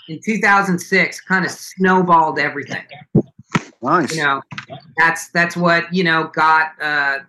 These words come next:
Speaker 1: through Julian and Head Heritage and all that stuff, you know, Chris and Johnny then, you know, found out about us and then, you know, got in touch with us about wanting to release something. And,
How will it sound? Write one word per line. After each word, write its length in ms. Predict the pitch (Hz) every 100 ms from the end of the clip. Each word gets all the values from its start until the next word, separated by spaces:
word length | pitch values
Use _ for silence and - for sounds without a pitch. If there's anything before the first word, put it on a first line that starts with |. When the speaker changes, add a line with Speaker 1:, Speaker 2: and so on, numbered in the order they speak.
| _
Speaker 1:
through 320 | - 175 170 160
Julian 560 | 175 180 175 170 170
and 100 | 156
Head 200 | 156 170
Heritage 500 | 175 196 185 190 180
and 320 | - _ 160
all 120 | 165 156
that 160 | 160 -
stuff, 440 | - 165 160 156
you 100 | 170 160
know, 120 | 151
Chris 320 | 147 175 165
and 140 | 165 135
Johnny 800 | 165 165 170 165 165 165 165 160 - _ _ _ _ _ _ _
then, 420 | 180 165 160 160
you 100 | 165
know, 160 | 165 151
found 300 | 151 165 156
out 240 | 156 160
about 320 | 156 156 156 156
us 480 | 156 151 156 -
and 140 | 139 139
then, 320 | 147 147 151
you 80 | 151
know, 140 | 151 143
got 220 | 151 151
in 40 |
touch 220 | - 170 165
with 140 | 160
us 240 | 151 151
about 380 | 151 147 135 127
wanting 260 | 139 147 143
to 160 | 139
release 460 | 139 156 208 214 202
something. 800 | 202 190 180 175 165 160 160 156
And, 220 | 131 120